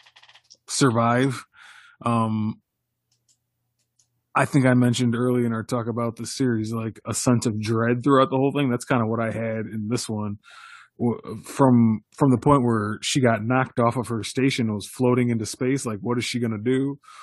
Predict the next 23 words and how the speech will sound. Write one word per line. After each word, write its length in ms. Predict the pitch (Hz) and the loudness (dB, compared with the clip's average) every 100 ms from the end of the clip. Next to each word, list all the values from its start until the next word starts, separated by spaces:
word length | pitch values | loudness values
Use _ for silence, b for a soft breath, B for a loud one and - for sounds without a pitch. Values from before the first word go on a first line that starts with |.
| B | B
All 140 | 113 117 | -4 0
the 60 | |
way 100 | 120 | 0
up 100 | 123 | 0
until 240 | 131 - 120 | -2 -4 -4
the 160 | 113 | -4
end 380 | 123 120 113 107 - _ | -2 -2 -4 -8 -16 _
to, 100 | - | -4
like, 140 | 107 107 | -2 0
what 220 | 117 110 | 0 0
she 180 | - 120 | -2 0
had 280 | 120 123 113 | 2 0 -2
to 80 | |
do 140 | 113 113 | -4 -4
to 80 | 107 | -4
survive. 640 | 117 104 120 113 107 - b b b b _ - 104 | -6 -2 -2 -2 -4 -8 b b b b _ -12 -6
Um, 500 | 104 104 104 101 - _ _ _ _ _ _ _ | -2 0 -2 -4 -10 _ _ _ _ _ _ _
the 180 | 127 123 | -2 4
animation 540 | 135 131 127 127 147 | 6 6 4 4 2
in 100 | 139 131 | 2 2
this 160 | 131 | 0
one 180 | 143 143 | 0 0
is 340 | 135 113 104 | 0 -2 -6